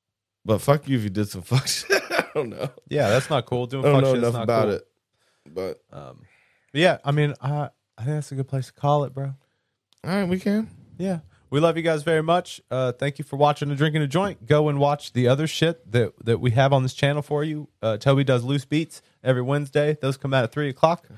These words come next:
Speaker 1: play the bass.
Speaker 2: He does.
Speaker 1: I don't play the bass.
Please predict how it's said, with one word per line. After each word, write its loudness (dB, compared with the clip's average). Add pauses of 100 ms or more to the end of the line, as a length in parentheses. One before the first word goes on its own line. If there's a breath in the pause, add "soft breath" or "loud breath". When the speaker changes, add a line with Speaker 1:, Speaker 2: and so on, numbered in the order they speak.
Speaker 1:
play -12
the -16
bass. -8
Speaker 2:
He 6
does. 6
Speaker 1:
I -4
don't 2
play -2
the 0
bass. -8